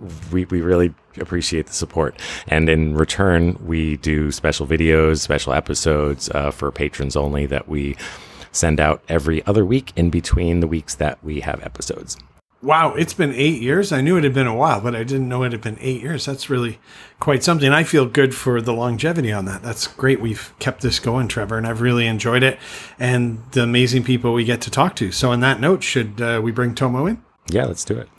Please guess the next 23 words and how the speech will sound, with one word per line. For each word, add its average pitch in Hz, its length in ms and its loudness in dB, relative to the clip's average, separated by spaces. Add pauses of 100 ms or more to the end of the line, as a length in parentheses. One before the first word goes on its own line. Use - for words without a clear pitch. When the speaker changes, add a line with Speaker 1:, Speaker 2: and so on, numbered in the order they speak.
(320)
Speaker 2:
Tomo 214 380 6
Hamakawa 147 640 4
is 110 100 0
a 120 60 0
seasoned 160 560 2
development 135 480 2
professional, 120 600 0
having 120 280 -2
lived 151 440 2
and 131 140 2
worked 120 260 0
in 113 120 0
various 135 340 0
corners 120 380 0
of 107 80 -4
the 104 60 -2
world, 151 300 -2
from 113 200 -2
the 110 80 -2
Tibetan 120 420 -2
Plateau, 180 580 0 (380)
Indian 214 400 6
drylands, 151 640 4